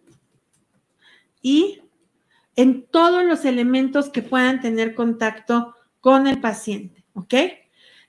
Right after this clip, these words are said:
El fabricante del endoscopio nos va a decir qué canales no se pueden sumergir o que deben de estar sellados y tapados para que no se dañen. Pero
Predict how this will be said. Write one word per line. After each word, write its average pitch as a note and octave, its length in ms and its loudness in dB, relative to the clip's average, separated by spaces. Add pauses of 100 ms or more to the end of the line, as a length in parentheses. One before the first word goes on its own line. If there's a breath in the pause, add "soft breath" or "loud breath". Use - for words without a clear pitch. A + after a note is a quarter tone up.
El C#4 360 4
fabricante F4+ 800 2
del D4 200 2
endoscopio D4+ 680 0
nos A3 220 -4
va A3 60 2
a A3 60 0
decir C4+ 680 0
qué A3+ 180 -2
canales C4+ 560 2
no A#3 220 4
se B3+ 140 0
pueden A#3+ 680 0
sumergir C#4 760 0
o A#3 140 0
que A3 100 -2
deben A#3+ 300 0
de C4+ 80 2
estar A#3+ 300 0
sellados A3+ 600 -2
y A#3 60 -12
tapados A3+ 580 -4
para G3 280 -6
que G3 100 -14
no G3 160 -10
se G#3 160 -12
dañen. G3+ 360 -6 (500 soft breath)
Pero B3 260 8